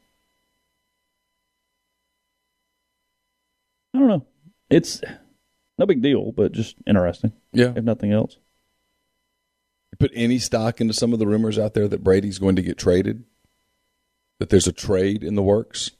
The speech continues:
Speaker 1: Okay, if we're believing that, do we believe he came back knowing that's exactly where he was getting traded?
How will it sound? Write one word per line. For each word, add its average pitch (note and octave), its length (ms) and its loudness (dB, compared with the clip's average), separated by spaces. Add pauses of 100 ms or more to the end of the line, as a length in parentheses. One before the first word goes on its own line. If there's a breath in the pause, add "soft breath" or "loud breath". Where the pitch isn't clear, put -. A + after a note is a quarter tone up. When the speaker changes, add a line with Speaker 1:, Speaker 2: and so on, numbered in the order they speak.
(760)
Speaker 1:
Okay, E3 180 6
if C#3+ 80 4
we're D#3+ 120 4
believing E3+ 420 6
that, C3+ 280 4
do B2 80 2
we C3 120 6
believe C3+ 240 2
he B2+ 100 0
came C3+ 320 2
back B2+ 240 4
knowing B2 400 2
that's A#2 180 0
exactly A#2 380 -2
where A#2 180 2
he A#2 100 0
was A2 120 0
getting G#2+ 240 0
traded? A2+ 420 -2